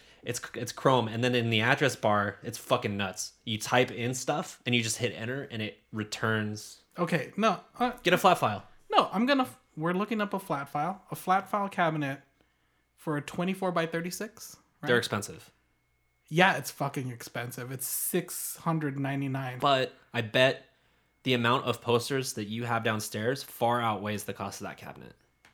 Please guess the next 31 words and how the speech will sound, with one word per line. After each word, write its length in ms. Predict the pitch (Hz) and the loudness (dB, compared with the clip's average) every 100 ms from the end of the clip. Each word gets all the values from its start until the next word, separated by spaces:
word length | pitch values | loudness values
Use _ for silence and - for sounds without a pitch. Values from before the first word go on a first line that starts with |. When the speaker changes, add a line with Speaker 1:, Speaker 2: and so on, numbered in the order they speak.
| _ 131 | _ 2
Speaker 1:
And 420 | 139 113 107 117 | 4 2 0 0
Speaker 2:
And 140 | 240 294 | 2 4
where 140 | 359 | 6
am 100 | 392 | 6
I 100 | 381 | 4
gonna 160 | 381 370 | 2 0
put 180 | - 370 | -2 -4
that 140 | 359 | -6
cabinet? 580 | - 349 359 294 165 120 | -4 -2 -2 -2 -2 -6
Speaker 1:
I 60 | 180 | -8
don't 120 | 320 | -4
know. 220 | 254 302 320 | -4 -4 -8
It's 140 | - | -10
fucking, 280 | - 180 151 | -8 -6 -2
move 160 | 175 | -2
your 120 | 226 240 | 0 0
laundry. 380 | 285 120 107 - _ _ _ - - | 0 -4 -4 -12 _ _ _ -16 -8
<laughs> 920 | - - - - - _ _ _ _ | -8 -8 -12 -16 -18 _ _ _ _
Speaker 2:
Practical. 540 | - 127 - 147 208 - _ - | -12 -10 -12 -10 -10 -12 _ -8
Speaker 1:
Practical. 520 | - - - - - - - - - | -8 -8 -14 -14 -14 -16 -20 -20 -14
<laughs> 840 | - - - - - - - - - | -12 -12 -16 -16 -18 -20 -20 -12 -6
Makes 220 | 113 - | -6 -4
sense. 420 | 127 170 - - _ _ 120 | -2 -2 -6 -14 _ _ -10
I'll 140 | 107 | -8
allow 280 | 123 110 65 | -6 -8 -10
it. 140 | 57 _ _ _ _ | -16 _ _ _ _
I'll 160 | 120 117 | 0 2
allow 200 | 113 117 | 2 2
my 140 | 123 | 2
own 160 | 131 143 | 0 0
joke. 240 | 123 95 | -2 -4